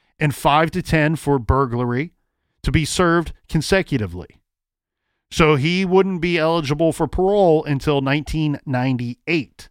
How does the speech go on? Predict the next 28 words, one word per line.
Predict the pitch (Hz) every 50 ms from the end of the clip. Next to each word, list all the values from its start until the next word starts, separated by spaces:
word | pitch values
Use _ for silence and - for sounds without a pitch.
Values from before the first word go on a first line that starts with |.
| _ _ _ _ _ _ _ _ _ _ _ _ _ _ _ _ _ _ _ _ -
But | 127 170 175 170
New | 175 170 143
Hampshire | 139 208 254 294 - - 254 202
wasn't | 175 180 175 151 185 165
the | 147 165 165
only | 190 240 285 294 233
state | - - 175 143 123 -
that | 139 113
wanted | 110 131 139 135 131 131 123 120 - -
its | 143 131 - -
pound | - - - 139 143 139 120
of | 127 117
flesh. | - - 139 135 113 - - - - - - - _ _ _ _ _ _ _ _ _ _ _ _ _
California | - - 160 165 156 139 - 202 233 269 233 175
got | 139 131 147 147 147 127
in | 127
line, | 123 131 180 220 196 110 - - - _ _ _ _
filing | - - 160 160 175 196 214 214 185
charges | - - 185 175 185 165 156 180 147
against | 175 160 127 - 156 147 151 143 - -
him | 147 143 143 143 131 - _ _ _
for | - - 156
the | 143 135 131
attacks | 127 - - 165 151 160 160 - -
that | 160 123
he | 110 143 160 143
confessed | - 156 139 - - 156 139 139 - - -
to | - 156 135 139 135